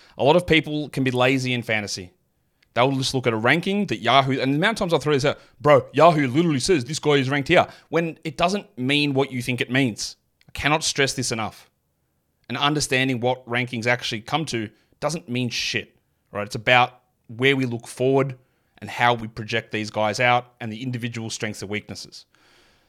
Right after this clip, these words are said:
So, we look at Trae Young, who is averaging forty point eight fantasy points, which is twenty-fifth.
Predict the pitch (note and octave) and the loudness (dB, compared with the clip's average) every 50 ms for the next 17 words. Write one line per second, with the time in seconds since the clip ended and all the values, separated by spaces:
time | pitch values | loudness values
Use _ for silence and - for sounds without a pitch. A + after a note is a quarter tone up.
0 | _ _ _ _ - - F3+ D#3 A2 - - _ _ _ _ _ _ _ _ _ | _ _ _ _ -4 2 2 2 2 2 -6 _ _ _ _ _ _ _ _ _
1 | _ _ _ _ _ _ _ - - D3+ D#3+ D3+ F3 B2 - - C#3+ B2 A#2 A2+ | _ _ _ _ _ _ _ -4 0 0 0 0 0 -2 2 2 2 2 2 0
2 | G2 F2 - _ _ _ - D3 D3 D3 C#3+ C#3+ C#3+ - C3+ C3 C3 C3 B2+ B2 | -4 -6 -12 _ _ _ -4 -2 0 0 0 -2 -4 -6 -4 -2 -2 -2 -2 -2
3 | A#2+ A#2 - - - - - _ _ - C#3 C#3+ C3 C#3 C#3 - - F3 F3+ F#3+ | -4 -4 -4 -4 -4 -6 -10 _ _ 0 0 0 0 -2 -4 -4 0 2 2 2
4 | F#3+ F3 - F3 D3+ C#3+ C#3+ C#3+ - - C3+ C3 C3+ C3 - C3+ B2 - C3 C3 | 2 0 0 2 4 4 4 4 2 -2 -2 -2 -2 -4 -6 -8 -6 -6 -6 -6
5 | - C3 B2+ B2+ - - F3 D#3+ C#3 - C#3 G2+ - - - _ | -6 -8 -8 -8 -4 -2 -2 -2 0 -2 -2 -4 -4 -10 -20 _